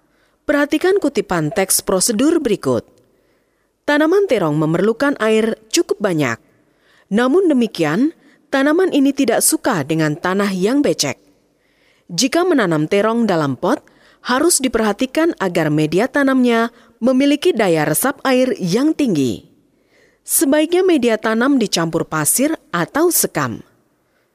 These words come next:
Gagasan utama kalimat tersebut adalah A.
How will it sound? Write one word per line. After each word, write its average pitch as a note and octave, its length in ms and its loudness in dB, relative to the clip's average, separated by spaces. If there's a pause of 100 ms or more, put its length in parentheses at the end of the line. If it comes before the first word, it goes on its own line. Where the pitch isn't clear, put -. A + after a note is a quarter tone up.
(220)
Gagasan F#3 640 0
utama C4 400 0
kalimat A3 480 0
tersebut B3+ 640 -2
adalah D3+ 560 -2 (720)
A. F#3 320 -2